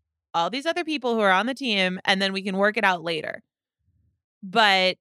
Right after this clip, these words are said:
it's, it's, that's really, I don't know what's going to happen with Aaron Rodgers, and I don't know what's going to happen with the National Football League, but my, my statement on the matter is that we could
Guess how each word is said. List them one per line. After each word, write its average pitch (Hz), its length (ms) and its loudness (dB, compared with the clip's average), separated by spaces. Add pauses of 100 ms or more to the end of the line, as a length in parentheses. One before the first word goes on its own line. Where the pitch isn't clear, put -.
(100)
it's, 214 300 -4
it's, - 340 -6
that's 294 280 -2
really, 320 420 -2
I 262 100 2
don't 311 280 -2
know 220 160 4
what's 156 260 -2
going 147 260 -6
to 190 60 -10
happen 170 300 -10
with 147 120 -12
Aaron 147 240 -8
Rodgers, 147 560 -8
and 233 120 -2
I 285 80 -2
don't 339 240 0
know 330 80 2
what's 294 160 -2
going 262 180 -2
to 254 80 -4
happen 220 260 0
with 208 120 -10
the 208 60 -8
National 185 400 -6
Football 269 480 0
League, 302 400 0
but 208 280 0
my, 202 380 -2
my 196 160 -2
statement 240 440 -6
on 285 120 -6
the 294 80 -10
matter 302 440 -4
is 233 160 -4
that 220 140 0
we 226 80 -4
could 202 140 -4